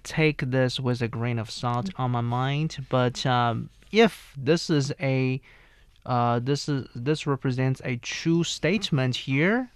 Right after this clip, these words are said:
um, I, my personal explan-, explanation is that probably, you know, for every p-, for everybody, be it, uh, low, people with low education level or people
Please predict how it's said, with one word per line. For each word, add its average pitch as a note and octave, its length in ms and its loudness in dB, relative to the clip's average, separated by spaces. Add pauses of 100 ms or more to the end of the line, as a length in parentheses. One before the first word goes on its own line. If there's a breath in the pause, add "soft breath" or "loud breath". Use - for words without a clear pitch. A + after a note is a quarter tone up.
um, D#3+ 600 2
I, F3 240 0
my G#3 800 4
personal F#3 400 2
explan-, C3+ 640 -2
explanation C#3 880 -2
is B2 260 -4
that A#2+ 400 0 (280 soft breath)
probably, F3 600 2
you D3+ 60 2
know, D3 160 4
for C3+ 400 2
every D3 400 0
p-, - 260 -14
for - 200 -4
everybody, C3 800 0
be C#3 220 2
it, A#2+ 220 -2 (460 loud breath)
uh, G#2+ 360 -2
low, C3+ 1200 0
people C3 300 -2
with A#2+ 220 -2
low A#2+ 460 0
education B2 560 -2
level A#2 280 -2
or A#2 240 -2
people A2+ 640 -6